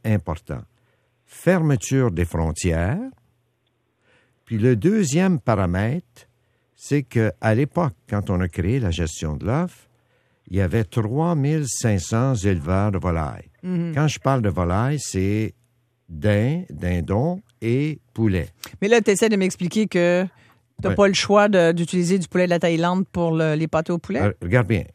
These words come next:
Speaker 1: Donc là, on, on a fait ces deux choses-là. On a fermé les frontières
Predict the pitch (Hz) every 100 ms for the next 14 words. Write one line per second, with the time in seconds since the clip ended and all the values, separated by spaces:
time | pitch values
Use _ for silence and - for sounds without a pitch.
0 | - 120 143 196 220 277 294 _ _ _
1 | _ _ _ 123 120 131 123 127 110 156
2 | - 92 151 143 113 90 78 64 - _
3 | - 82 76 - 123 127 143 170 120 95
4 | 87 78 87 73 80 110 202